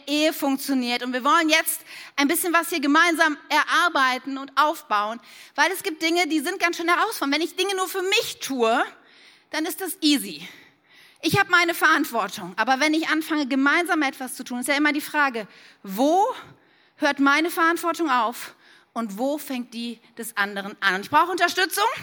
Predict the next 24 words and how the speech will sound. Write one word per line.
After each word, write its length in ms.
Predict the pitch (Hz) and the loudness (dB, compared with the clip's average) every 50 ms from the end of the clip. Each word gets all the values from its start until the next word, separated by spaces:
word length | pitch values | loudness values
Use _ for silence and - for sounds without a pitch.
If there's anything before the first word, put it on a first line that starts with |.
| - - - _ | -14 -18 -12 _
von 160 | - 302 285 | -2 -2 0
Irina, 480 | 277 277 247 277 294 302 349 359 392 403 359 | 4 4 6 6 6 6 6 6 4 2 0
die 100 | 320 302 | -2 -4
hat 160 | 320 - - | -4 -4 -2
schon 160 | - 302 294 | -2 -2 0
mir 220 | 285 277 269 269 | 2 2 2 0
sich 160 | 220 269 - - | -2 -6 -6 -6
bereit 320 | 269 226 247 254 269 - | -4 0 0 0 0 0
erklärt, 420 | 277 285 285 - 294 302 302 339 - - - - - - - - - - - - - | -2 -4 -2 2 4 4 4 2 0 -8 -18 -20 -20 -20 -20 -20 -20 -20 -20 -8 0
weil 140 | 285 320 370 | 2 2 2
wir 80 | 370 | 4
wollen 200 | 392 403 466 453 427 | 4 2 2 2 0
jetzt 120 | 427 - | -4 -4
gemeinsam 600 | - 359 359 349 339 359 370 381 349 359 349 349 370 381 - - - _ _ - - - - _ | -4 0 4 4 4 4 2 2 0 0 2 2 0 -4 -8 -12 -18 _ _ -20 -20 -20 -20 _
entdecken, 580 | - 294 294 240 311 330 320 - 349 320 269 240 | -2 -2 0 2 2 0 0 0 -4 -4 -2 2
was 360 | 277 302 370 370 - - - | 0 0 0 0 -6 -8 -8
für 500 | - - 330 339 330 320 311 302 302 302 302 - - _ _ _ _ - _ _ _ _ _ _ _ _ _ _ _ - - | -8 -8 -4 -2 2 2 4 2 2 0 -2 -8 -12 _ _ _ _ -20 _ _ _ _ _ _ _ _ _ _ _ -2 0
einzelne 440 | 254 294 349 392 - - 359 349 311 | 2 2 2 0 -4 -6 -6 -6 -6
Teile 420 | - - - 294 285 311 285 269 | -4 0 0 2 2 2 0 -2
dazugehören, 640 | 262 - - 320 285 311 311 240 262 294 269 254 247 | -4 -6 -8 -6 -6 -6 -6 -4 -2 -2 -2 -2 -4
dass 100 | 233 - | -8 -10
eine 240 | - 247 233 226 - - | -8 -8 -8 -8 -12 -8
Ehe 280 | - 254 269 262 262 262 | -4 -4 -2 -2 -2 -4
funktioniert. 720 | 262 - 233 220 - - - 233 233 262 254 - - - | -6 -10 -14 -14 -14 -12 -6 0 2 2 2 2 -2 -8